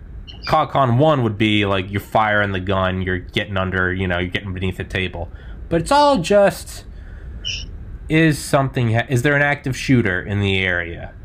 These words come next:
Okay, maybe it's ten miles away. Probably still gonna lock the doors just because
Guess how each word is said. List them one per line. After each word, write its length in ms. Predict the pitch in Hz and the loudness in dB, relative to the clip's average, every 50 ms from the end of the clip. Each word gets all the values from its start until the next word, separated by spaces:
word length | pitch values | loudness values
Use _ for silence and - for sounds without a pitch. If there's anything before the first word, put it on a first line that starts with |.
| - - | -10 -10
Okay, 220 | 123 - 127 117 113 | -6 -2 -2 0 0
maybe 280 | 113 117 113 113 117 | 2 0 2 2 0
it's 140 | 107 - - | 0 -2 -4
ten 200 | - - 120 113 | -4 -4 -2 0
miles 300 | 107 107 104 101 98 98 | 0 0 2 2 0 0
away. 600 | 107 110 123 127 127 123 120 117 113 110 - - - - - - - - - - - - - - - - - - - - - - - - - - - - - - | 0 0 2 4 4 4 4 2 0 -2 -4 -10 -14 -16 -16 -16 -16 -18 -18 -18 -16 -16 -16 -16 -14 -14 -14 -14 -14 -16 -14 -14 -14 -14 -14 -16 -14 -14 -8 -4
Probably 280 | - 226 262 294 294 262 | -2 0 0 0 -2 -2
still 180 | - - 202 | -2 0 0
gonna 200 | 190 190 185 170 | 2 2 2 4
lock 220 | 160 156 160 160 - | 4 4 2 2 0
the 80 | 147 | -2
doors 380 | 139 156 139 110 95 - - - - | 0 0 2 0 0 -2 -6 -10 -6
just 480 | - - 151 151 143 - - - - - | -2 0 0 0 0 -4 -8 -12 -6 -4
because 720 | 156 156 - - 131 120 117 117 110 110 - - - - | -4 -2 0 0 2 2 2 2 0 -2 -4 -8 -10 -12